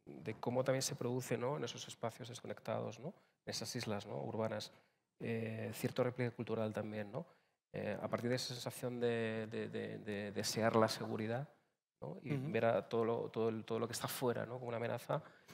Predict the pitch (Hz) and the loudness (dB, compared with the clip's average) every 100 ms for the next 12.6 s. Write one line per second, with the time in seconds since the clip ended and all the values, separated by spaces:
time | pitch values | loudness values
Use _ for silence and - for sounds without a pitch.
0 | - 107 110 113 113 117 123 123 123 120 | -8 0 0 4 4 4 2 2 2 2
1 | 120 113 120 - 113 117 110 117 113 117 | 0 -2 -2 -4 0 2 2 0 0 0
2 | 120 135 175 151 113 113 117 110 117 117 | 2 4 4 2 0 -2 -4 -2 -2 -2
3 | 113 110 113 110 107 107 113 113 - - | -2 -4 -4 -8 -8 -6 -2 -2 -4 -8
4 | - - _ - 110 113 110 107 - - | -10 -20 _ -8 -4 -4 -2 -2 -2 -4
5 | 110 117 110 110 117 120 117 127 156 - | -4 -4 -4 -2 -4 -4 -6 -4 -4 -4
6 | 127 117 117 113 113 113 - _ _ _ | -6 -4 -2 -2 -2 -6 -12 _ _ _
7 | - 117 - 135 - 139 143 160 135 147 | -6 -4 -4 -4 0 2 2 0 0 0
8 | 147 - 127 127 131 127 127 123 123 127 | 0 -2 -2 -2 0 2 2 2 2 -2
9 | - _ _ - - 127 120 123 120 117 | -6 _ _ -20 -6 0 2 2 2 2
10 | 120 - 120 117 117 120 - 120 120 - | -2 -2 0 0 0 -2 0 2 2 0
11 | - 131 143 160 - _ _ _ - 117 | 0 0 0 -4 -12 _ _ _ 0 2
12 | 117 117 113 113 110 110 | 4 4 4 2 2 -2